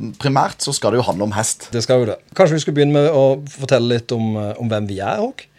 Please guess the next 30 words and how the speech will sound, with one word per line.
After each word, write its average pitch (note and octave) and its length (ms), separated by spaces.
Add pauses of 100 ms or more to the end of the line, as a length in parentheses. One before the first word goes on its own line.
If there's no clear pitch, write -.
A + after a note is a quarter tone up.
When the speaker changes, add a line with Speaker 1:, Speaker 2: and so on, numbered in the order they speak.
Speaker 1:
Ja, G#3 320
vi G3 240
forteller F#3 320
litt E3 160
om D#3 80
vår B2+ 240
bakgrunn, B2+ 460 (100)
i C#3+ 160
og - 0
med C#3+ 160
at C#3+ 80
dette C#3 160
er - 80
første A2+ 240
episode, G2+ 400
og A#2+ 80
det C#3+ 80
er B2 60
jo - 80
ikke B2 100
sikkert A2 160
alle F2 240
vet - 160
hvem E2 240
vi E2 80
er. F#3+ 320
Speaker 2:
Nei. G#3+ 140 (180)
Speaker 1:
Men C#3 160
ja, C3 240
altså, B2 240